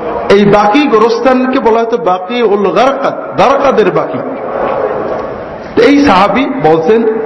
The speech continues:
"আতাইতু রাসূলুল্লাহ সাল্লাল্লাহু আলাইহি ওয়াসাল্লাম বিল গারকাদ।"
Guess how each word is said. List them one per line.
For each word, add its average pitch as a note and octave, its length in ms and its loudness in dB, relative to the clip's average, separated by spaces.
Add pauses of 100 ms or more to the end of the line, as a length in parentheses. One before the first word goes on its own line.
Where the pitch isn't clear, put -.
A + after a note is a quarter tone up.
(240)
"আতাইতু G#3+ 420 4
রাসূলুল্লাহ E3 720 4
সাল্লাল্লাহু D3 680 0
আলাইহি C3+ 200 -6
ওয়াসাল্লাম E3+ 340 -2 (1300)
বিল A3+ 280 4
গারকাদ।" A#3 360 2